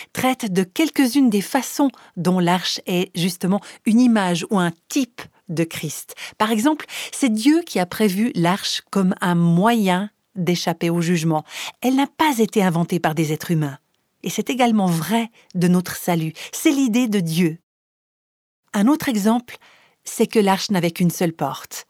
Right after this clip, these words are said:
Et il n'y a qu'un seul chemin pour le salut, c'est par Jésus-Christ. Et puis encore, le refuge prévu par Dieu, l'arche que Dieu a conçue, était exactement ce qu'il fallait.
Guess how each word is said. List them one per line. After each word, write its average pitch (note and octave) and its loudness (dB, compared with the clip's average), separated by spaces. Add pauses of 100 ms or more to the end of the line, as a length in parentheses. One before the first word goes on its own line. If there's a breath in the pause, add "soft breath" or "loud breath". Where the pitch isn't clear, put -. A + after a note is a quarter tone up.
(380)
Et A3 4
il G#3+ 4
n'y G3+ 2
a F#3+ -4 (120)
qu'un C#4 0
seul B3 0
chemin G3 0
pour F#3+ -4
le F3+ 2
salut, E3+ 0 (260 loud breath)
c'est - -2
par F3 -2
Jésus-Christ. D#3 -4 (1500 loud breath)
Et G3+ -2
puis B3 0
encore, A3+ 0
le F#3 2
refuge B3 0
prévu F#3+ -4
par F#3 -2
Dieu, G#3 -2
l'arche - -2 (160)
que F3 -2
Dieu E3 0
a E3 0
conçue, C4 -4 (360 loud breath)
était A3 0 (100)
exactement C4 2
ce - -4
qu'il A#3+ -2
fallait. A#3+ 0